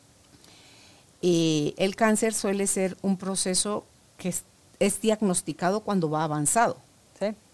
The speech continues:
Speaker 2: eso también es
Speaker 1: Y
Speaker 2: cierto.
Speaker 1: hay otros, como en el caso de mi marido, que se lo diagnosticaron cuando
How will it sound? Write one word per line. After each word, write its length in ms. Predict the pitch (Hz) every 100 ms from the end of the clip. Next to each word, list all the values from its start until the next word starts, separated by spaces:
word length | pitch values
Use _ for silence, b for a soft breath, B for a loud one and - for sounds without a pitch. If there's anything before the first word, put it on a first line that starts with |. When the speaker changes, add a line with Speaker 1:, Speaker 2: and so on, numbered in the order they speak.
| _ _ _ -
Speaker 2:
eso 300 | 147 185 226
también 320 | 196 175 170
es 120 | 170 -
Speaker 1:
Y 100 | 202
Speaker 2:
cierto. 140 | 202
Speaker 1:
hay 160 | 196 208
otros, 400 | 214 220 240 -
como 220 | 190 151
en 60 |
el 100 | 139
caso 220 | - 180 208
de 40 |
mi 100 | 214
marido, 400 | 226 226 202 202
que 140 | 208
se 160 | 196 185
lo 160 | 170 156
diagnosticaron 920 | 160 143 165 - - - 214 254 277
cuando 480 | 190 170 147 147